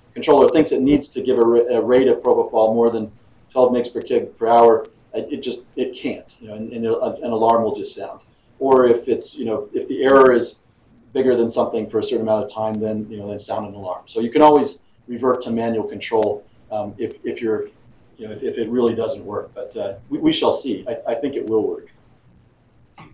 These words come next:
Speaker 2: think you have to apply different models, or you could use the same, use the same model for different types of brain injury, anoxic brain
Speaker 1: I,
Speaker 2: injury.
Speaker 1: I think the main, yeah, no, I, I don't think we'll have to use different, the pharmacokinetics shouldn't depend much on the, on the brain injury.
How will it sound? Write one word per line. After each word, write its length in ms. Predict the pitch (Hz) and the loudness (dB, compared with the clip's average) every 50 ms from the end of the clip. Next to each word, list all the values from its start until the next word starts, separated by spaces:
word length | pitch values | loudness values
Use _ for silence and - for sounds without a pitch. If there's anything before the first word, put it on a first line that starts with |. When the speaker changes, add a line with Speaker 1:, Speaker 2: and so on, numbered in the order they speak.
| _ _ _ _ _ _ _ - | _ _ _ _ _ _ _ -20
Speaker 2:
think 120 | 170 151 | -20 -20
you 100 | 151 151 | -20 -16
have 160 | 151 151 151 | -16 -16 -16
to 60 | - 139 | -16 -20
apply 300 | 123 - 135 123 127 127 | -20 -16 -16 -16 -16 -16
different 300 | - 107 _ - 127 _ _ _ 123 - | -20 -20 _ -20 -20 _ _ _ _ -20
models, 320 | 131 135 - - 175 - | -20 -20 -18 -18 -20 -20
or 60 | - _ | -20 _
you 60 | _ | _
could 100 | - 127 | -20 -20
use 100 | 127 - | -20 -20
the 60 | _ | _
same, 260 | - - 131 123 123 123 _ _ _ _ _ _ | -20 -20 -20 -20 -20 -20 _ _ _ _ _ _
use 100 | 139 - | _ -20
the 60 | _ | _
same 180 | - - 120 120 _ | -20 -20 -20 -20 _
model 260 | 113 113 117 117 - | -16 -16 -16 -16 -20
for 100 | _ - | _ -20
different 280 | _ 120 _ 107 104 123 | _ _ _ _ _ _
types 200 | 139 131 - - | -20 -20 -20 -20
of 80 | _ | _
brain 140 | _ - _ _ _ _ | _ -20 _ _ _ _
injury, 200 | _ _ _ _ _ _ _ 135 | _ _ _ _ _ _ _ -20
anoxic 300 | 127 120 117 117 - - _ _ | -16 -16 -16 -16 -18 -20 _ _
brain 140 | - 113 - _ | -20 -20 -10 _
Speaker 1:
I, 120 | 160 156 160 | 4 6 6
Speaker 2:
injury. 180 | 160 160 160 - - | 6 4 -2 2 4
Speaker 1:
I 240 | 160 170 180 175 | 6 6 6 4
think 220 | 175 208 208 208 - | 4 2 0 2 2
the 80 | 180 | 2
main, 600 | 156 151 156 156 160 170 175 180 180 180 180 170 - - - - - - - - | 2 4 4 6 6 6 4 4 2 0 -2 -8 -10 -14 -20 -20 -20 -20 -8 2
yeah, 160 | 165 170 151 | 4 4 6
no, 100 | 156 160 | 8 8
I, 340 | 160 160 165 170 - - 160 | 8 8 8 6 4 4 4
I 40 | 165 | 4
don't 300 | - 185 185 180 180 - | 4 4 2 2 0 0
think 200 | 185 170 - - | -2 -2 0 2
we'll 100 | 160 151 | 4 6
have 180 | 156 151 143 143 | 6 6 4 2
to 60 | 147 | -2
use 140 | 143 127 - | -4 -6 -4
different, 380 | - 143 143 147 127 117 - - _ _ | -4 -4 -2 -2 -4 -4 -6 -12 _ _
the 100 | 151 143 | 0 4
pharmacokinetics 1040 | - 196 214 240 233 - 196 139 - 156 147 151 160 175 180 156 - - - - | 6 6 6 6 6 2 0 -2 0 0 2 4 6 6 6 6 4 4 0 -6
shouldn't 360 | - - 165 165 156 139 117 | -6 -4 -2 0 0 0 0
depend 360 | 139 135 135 - 143 135 131 127 | -2 -4 -2 0 0 2 4 6
much 240 | 127 123 123 - | 6 6 6 4
on 200 | 131 123 117 113 | 2 0 0 2
the, 220 | 107 107 104 104 - - _ _ _ _ _ _ | 0 -2 -2 -2 -8 -12 _ _ _ _ _ _
on 220 | 120 123 123 120 117 | -2 0 2 2 4
the 340 | 117 117 110 110 107 - - - _ _ - | 4 4 4 4 0 -2 -8 -16 _ _ -6
brain 360 | - 127 127 135 139 139 131 117 | -2 0 2 4 6 6 4 4
injury. 420 | 104 101 - - 92 95 - - | 0 -4 -6 -10 -12 -12 -14 -18